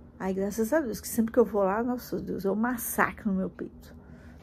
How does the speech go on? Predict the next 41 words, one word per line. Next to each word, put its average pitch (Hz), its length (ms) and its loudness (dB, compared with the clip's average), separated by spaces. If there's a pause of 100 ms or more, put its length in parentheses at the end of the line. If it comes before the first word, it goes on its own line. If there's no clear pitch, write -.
(140)
A 202 80 2
pessoa 247 340 4
acha 226 160 2
que - 120 -12
você 226 240 -4
tem 226 200 -2
peito 220 320 4
grande, 226 520 8
aí 226 220 6
que 226 100 -10
você 254 260 6
não 277 180 2
sente. 262 1000 0 (800)
Gente, 180 140 -10
eu 175 80 -2
caio 190 260 -4
de 208 100 -10
sono. - 340 -14 (1120)
A - 120 0
pessoa 254 340 6
acha 247 100 4
que 277 100 2
você 247 100 4
não 262 80 4
sente 240 320 4
dor, 247 320 10
entendeu? 233 400 2 (640)
Ó, 185 100 2
tá 185 140 -8
caindo 220 200 4
de 202 60 -8
sono, 269 380 -2
morrendo 220 340 2
de 226 60 -2
sono 254 220 -4
mesmo, 226 200 -2
mas 220 140 0
eu 226 60 -4
tinha, 233 280 -6
queria 240 260 0
fazer 240 320 -2